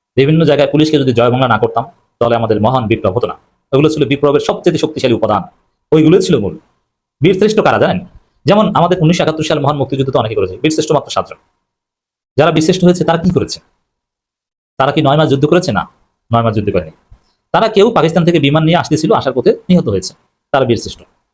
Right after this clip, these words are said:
একটা দুইটা ঘটনা কেন বীরশ্রেষ্ঠ? আমাদের দ্বিতীয় মুক্তিযুদ্ধে যদি কাউকে বীরশ্রেষ্ঠ বলতে হয়, তাহলে বীরশ্রেষ্ঠ বলতে হবে ওই যারা পুলিশ হত্যা করেছে তারা, কারণ ওইটি ছিল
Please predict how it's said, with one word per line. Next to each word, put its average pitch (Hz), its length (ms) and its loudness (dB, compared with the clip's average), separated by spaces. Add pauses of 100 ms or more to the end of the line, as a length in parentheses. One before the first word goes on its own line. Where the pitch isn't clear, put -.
(600)
একটা 202 240 0
দুইটা 185 180 2
ঘটনা 131 240 0
কেন 120 160 -2
বীরশ্রেষ্ঠ? - 320 -4 (640)
আমাদের 170 220 2
দ্বিতীয় 190 260 2
মুক্তিযুদ্ধে 185 400 0
যদি 190 160 0
কাউকে 147 200 2
বীরশ্রেষ্ঠ 156 340 0
বলতে 123 280 0
হয়, 101 320 -2
তাহলে 131 160 -2
বীরশ্রেষ্ঠ 127 340 -4
বলতে 131 220 0
হবে 135 280 0 (100)
ওই 127 100 0
যারা 123 200 0
পুলিশ 135 220 -4
হত্যা 113 140 -6
করেছে 101 180 -2
তারা, - 160 -4 (600)
কারণ 151 140 0
ওইটি 160 180 2
ছিল 180 160 0